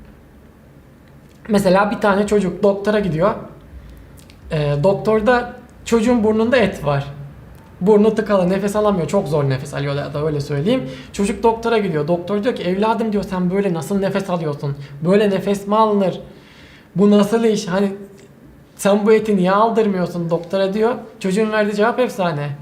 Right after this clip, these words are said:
"Ya hocam ben ne bileyim, herkes öyle nefes alıyor zannediyorum." İnsanlar işte hani standart donanımında var zannediyor ya, değil. Hakikaten o değil. O ruh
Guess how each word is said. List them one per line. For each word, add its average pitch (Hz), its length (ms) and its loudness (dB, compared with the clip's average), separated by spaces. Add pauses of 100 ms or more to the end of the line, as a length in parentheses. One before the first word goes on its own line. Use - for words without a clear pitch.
(580)
"Ya 185 340 2
hocam 190 420 0
ben 180 280 2
ne 196 140 0
bileyim, 240 240 0
herkes 190 480 0
öyle 151 220 2
nefes 139 300 -6
alıyor 135 220 -4
zannediyorum." 135 720 -4 (520)
İnsanlar 208 480 0
işte 202 160 -4
hani 165 100 -4
standart 196 520 -4
donanımında 196 460 -2
var 202 120 2
zannediyor 214 460 -4
ya, 180 140 -6
değil. 180 260 -2 (1300)
Hakikaten 214 480 0
o 202 140 2
değil. 190 160 -2
O 156 140 -2
ruh 202 140 2